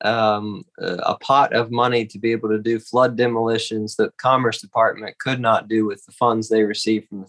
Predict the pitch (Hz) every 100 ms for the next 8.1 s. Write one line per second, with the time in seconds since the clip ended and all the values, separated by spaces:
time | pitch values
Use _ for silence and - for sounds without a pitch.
0 | 107 98 95 92 98 92 95 - - -
1 | _ - 160 156 120 123 113 _ _ 135
2 | 135 135 113 - - 147 127 120 90 -
3 | - 113 82 92 113 123 123 120 113 107
4 | 110 113 107 98 95 104 95 90 87 95
5 | 95 95 98 101 98 - 113 113 101 -
6 | - 110 117 107 - 95 120 113 107 -
7 | 101 107 107 107 - 107 104 - 104 101